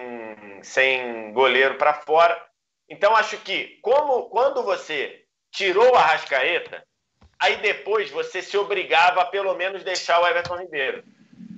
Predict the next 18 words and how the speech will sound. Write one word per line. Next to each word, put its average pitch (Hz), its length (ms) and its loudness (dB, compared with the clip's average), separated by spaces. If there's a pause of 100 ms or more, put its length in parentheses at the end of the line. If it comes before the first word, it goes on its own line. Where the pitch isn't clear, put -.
(200)
E 208 80 -2
ele 175 300 2
preferiu 170 400 -12
deixar 170 320 -8
o 165 40 -12
Vitinho 175 360 -16
pelas 180 240 0
razões 165 480 0
que 175 180 -12
o 175 340 -6
Beckler 165 400 2
falou. 170 540 2
É, 113 140 -2
colocou, 139 420 -4
deixou 147 380 2
ali 147 240 2
os 160 240 -6
mais 160 480 0